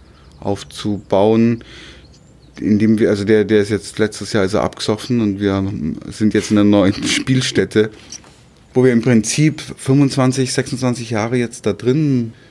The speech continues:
gespielt haben und einmal im Monat, äh, eine Show. Da habe ich mein Handwerkszeug gelernt und lern's immer noch,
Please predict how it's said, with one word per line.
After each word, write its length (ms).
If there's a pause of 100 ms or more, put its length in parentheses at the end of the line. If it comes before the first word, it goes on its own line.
(140)
gespielt 480
haben 380
und 160
einmal 240
im 100
Monat, 640 (560)
äh, 180 (240)
eine 140
Show. 400 (180)
Da 140
habe 180
ich 140
mein 200
Handwerkszeug 720 (440)
gelernt 360
und 140
lern's 420
immer 220
noch, 340